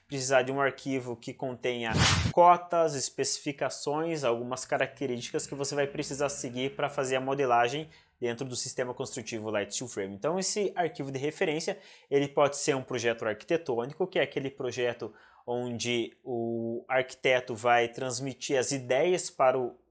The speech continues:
tanto para o engenheiro estrutural quanto para os outros tipos de projetos complementares, onde vão ter,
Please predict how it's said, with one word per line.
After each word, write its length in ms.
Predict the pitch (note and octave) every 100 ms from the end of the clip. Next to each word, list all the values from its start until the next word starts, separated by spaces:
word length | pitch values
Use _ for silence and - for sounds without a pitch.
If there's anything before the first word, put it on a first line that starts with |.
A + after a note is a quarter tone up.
| _ -
tanto 240 | F#3+ F#3+
para 180 | F#3+ D#3
o 60 |
engenheiro 320 | C#3+ C3 C3 B2+
estrutural 640 | - - C#3 B2+ D3 E3+
quanto 220 | C#3+ -
para 340 | - B2+ B2 - - -
os 180 | C3 C#3
outros 360 | D#3+ E3+ C#3
tipos 300 | - D#3 D3+
de 100 | B2
projetos 460 | A#2+ A#2+ A2+ A2 -
complementares, 760 | B2+ C3 C3 B2+ B2 D3 D3+
onde 200 | B2 A#2
vão 240 | A2+ A#2+ A#2
ter, 400 | A#2 A#2+ A2+